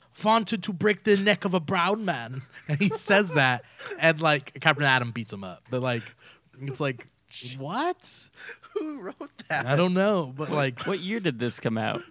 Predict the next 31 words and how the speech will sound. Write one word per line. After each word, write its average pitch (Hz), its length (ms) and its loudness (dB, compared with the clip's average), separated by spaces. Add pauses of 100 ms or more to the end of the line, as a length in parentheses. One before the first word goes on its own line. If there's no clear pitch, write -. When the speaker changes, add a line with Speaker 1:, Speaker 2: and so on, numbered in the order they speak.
(180)
Speaker 1:
it's, 127 440 -16
like, 165 180 -2
two 196 100 -6
thousand 131 320 0
something. 98 280 -6
Speaker 2:
I've 196 160 8
Speaker 3:
Is 196 80 8
Black 226 360 10
Speaker 2:
always 226 100 2
Speaker 3:
Adam 240 300 2
actually 226 320 -4
brown, 139 600 -4
though? 415 280 -8
Speaker 1:
Yeah, 214 80 8
Speaker 3:
I 269 40 6
mean, 277 100 6
Speaker 1:
he's 151 180 2
Speaker 2:
Yeah, 196 80 2
Speaker 1:
from - 80 -8
Kahndaq. 147 360 0
Speaker 2:
Kahndaq. 101 300 -8 (420)
Yeah, 95 300 -14
he's 131 140 -12
got 147 140 0
Speaker 1:
He's - 140 -4
Speaker 2:
elf 160 120 0
Speaker 1:
Middle 233 220 4
Speaker 2:
ears, 285 200 4
though. - 120 -8
Speaker 1:
Eastern. 190 240 -12 (240)
Speaker 2:
Yeah. - 180 -18